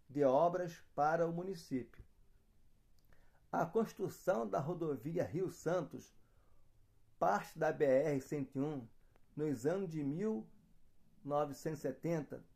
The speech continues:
trouxe uma nova fase para o município, com uma grande valorização do solo urbano, bem como um incremento da construção de residências de final de semana e férias.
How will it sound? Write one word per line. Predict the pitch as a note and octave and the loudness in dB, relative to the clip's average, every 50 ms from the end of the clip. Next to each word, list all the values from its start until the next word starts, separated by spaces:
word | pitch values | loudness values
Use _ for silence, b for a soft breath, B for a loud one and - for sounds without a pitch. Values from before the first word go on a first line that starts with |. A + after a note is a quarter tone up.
| _ _ | _ _
trouxe | - D#3 F3+ G3 F#3+ - F#3 | 0 2 2 2 2 0 -4
uma | F3 E3+ D#3 C#3+ | -4 -2 -2 0
nova | C#3 C3+ C#3+ E3+ E3+ F3 E3 D#3+ | 0 2 2 2 2 0 0 -2
fase | - - C3+ C#3 C#3+ D#3+ E3 E3 E3+ F#3+ F#3+ E3+ - | -2 -4 -2 0 0 0 0 -2 -6 -10 -12 -10 -4
para | - D3+ D#3+ E3 | -2 -2 0 0
o | E3 | -2
município, | E3+ F#3+ G3 G3+ E3 - - - C3+ B2+ B2+ - - A#2 - b b b b b b b b b | -2 -4 -4 -6 -8 -10 -4 -2 -2 -2 -2 -6 -12 -16 -16 b b b b b b b b b
com | - D#3 | -6 -4
uma | E3 E3 D#3+ C#3 | -2 -2 -2 0
grande | B2+ C3 D3 E3 G#3 A3 G#3+ G#3 A3 | 0 0 0 0 0 0 -2 -2 0
valorização | F3+ F#3+ F#3 F#3 F3+ F3 E3 E3 E3 D3+ C3+ - - - D3+ E3 F3+ F#3 | 0 2 2 0 0 -4 -2 -2 -2 -2 -2 -4 -4 -4 -4 -4 -4 -6
do | F3+ G3 | -8 -10
solo | E3+ - - C#3+ C3 A#2+ A#2 A#2 A2 G#2 A2 - | -12 -4 -2 0 2 2 0 -2 -4 -8 -12 -12
urbano, | D3+ C3 B2 A#2+ B2 B2+ A#2+ A2+ A2+ A2+ G#2+ G#2+ - - b b b b b b b b b b b - | -12 -12 -8 -4 -2 -2 -2 -2 -4 -6 -8 -10 -12 -18 b b b b b b b b b b b -4
bem | B2+ C3+ C#3+ F3 G3+ G3+ | 0 2 2 2 2 -2
como | - - - D#3+ D#3+ F3 F#3+ G3 G3 G3 F#3+ - - | -4 -4 -4 -2 0 0 0 -2 -2 -4 -6 -6 -6
um | D3+ E3 F3+ G3 G3+ - - - _ - - - - - - - | -4 -4 -4 -4 -6 -8 -12 -18 _ -20 -20 -20 -20 -18 -12 -10
incremento | F3 G3 F#3 E3+ - E3 E3+ D#3 C#3 C3+ C3+ C#3 D3+ F3+ G3 F#3+ - G3+ G3 F3 - - | -8 -8 -8 -8 -6 -6 -4 -2 -2 -2 -2 -2 -2 -2 -4 -6 -6 -8 -8 -8 -10 -12
da | C#3 - D#3 D3+ D3 C#3+ C#3 C#3 C3 - | -12 -6 -2 2 2 4 4 4 2 -2
construção | - E3+ E3+ E3 E3 - - D3+ C#3+ - - - - E3 E3+ F3 E3 | -4 -6 -6 -6 -8 -8 -10 -8 -8 -10 -8 -6 -4 -2 -2 -4 -4
de | D3+ D3 | -4 -4
residências | B2+ D#3 E3 D3+ D3+ C#3 A#2+ B2+ C3 C#3+ E3+ F#3 E3 - F3+ D#3+ C#3 | -4 -4 -4 -6 -6 -6 -2 -2 0 0 -2 -4 -6 -8 -8 -8 -6
de | - D#3 | -6 -8
final | C#3+ - - D3 C3+ C3 C3 C#3 D#3+ F3 F3 E3+ | -6 -6 -6 -4 -2 0 2 2 2 2 0 -4
de | D3+ E3 | -6 -8
semana | E3 - F#3+ F#3 D#3+ C#3+ C3+ B2+ C3 C#3 D#3 E3 E3 - - - | -6 -6 -4 -4 -2 -2 0 0 0 -2 -2 -6 -8 -12 -10 -6
e | D#3 E3 | -4 -4
férias. | E3 - - C3+ B2+ A#2+ A#2 A#2 A2 G#2 - | -4 -2 2 2 4 4 2 0 -4 -8 -12